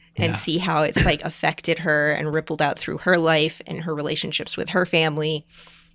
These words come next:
Speaker 1: um, and friends and stuff is, like, it's very enjoyable, comforting. It's comforting to
Speaker 2: Yeah.
Speaker 1: feel included in something that she cares deeply about. Um,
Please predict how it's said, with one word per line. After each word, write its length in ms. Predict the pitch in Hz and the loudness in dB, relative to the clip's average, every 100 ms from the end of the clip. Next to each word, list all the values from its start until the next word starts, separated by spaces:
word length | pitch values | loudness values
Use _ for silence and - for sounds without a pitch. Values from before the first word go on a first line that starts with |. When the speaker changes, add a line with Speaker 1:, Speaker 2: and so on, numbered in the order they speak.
| - - | -20 -6
Speaker 1:
um, 480 | 185 151 - - 175 - | -4 -2 -4 -4 -6 -4
and 120 | 165 | -4
friends 400 | - 156 147 151 | -2 -2 -2 -4
and 120 | 147 165 | -4 -4
stuff 300 | - 180 - | -4 -4 -6
is, 180 | 185 | -6
like, 200 | - - - | -6 -6 -6
it's 180 | 190 - | -6 -4
very 500 | 160 156 147 147 156 - - - _ _ _ _ _ _ _ - | -2 0 0 -2 -6 -12 -20 -20 _ _ _ _ _ _ _ 2
enjoyable, 560 | 220 185 156 - 202 226 | 4 4 2 0 -2 -4
comforting. 680 | - 202 185 175 156 208 214 _ _ _ | -2 -2 0 0 0 0 -2 _ _ _
It's 120 | - - | -16 0
comforting 400 | 190 170 170 175 | 2 4 6 6
to 60 | |
Speaker 2:
Yeah. 40 | 175 | 6
Speaker 1:
feel 200 | 196 185 | 6 6
included 640 | 180 - 180 180 202 196 | 6 8 8 10 8 6
in 200 | - 170 | 2 4
something 320 | 165 175 170 165 | 4 2 2 0
that 120 | 160 | 0
she 180 | - 170 | 2 2
cares 320 | - 156 165 | 6 4 4
deeply 340 | 160 151 170 | 0 2 4
about. 420 | 170 175 185 214 - - | 6 6 6 4 -4 -4
Um, 400 | 180 - 180 | -2 -2 -2